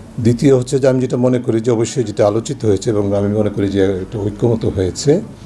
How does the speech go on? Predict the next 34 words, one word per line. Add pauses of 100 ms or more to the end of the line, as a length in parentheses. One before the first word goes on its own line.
(320)
এবং
সেটা
তিন
অক্টোবরের (520)
সভায়ও
আমাদের
সব,
আমরা (140)
যারা
ছিলাম
আমাদের (220)
কাছে
সেটি,
আহ, (380)
উম,
প্রতীয়মান
হয়েছে
এবং
পরে,
আহ,
আইন
উপদেষ্টা
বলেছেন (680)
যে
আইনটি
বাতিল
হবে। (380)
এই (220)
বাতিল
হওয়া
ছাড়া
কোনো
বিকল্প
নেই,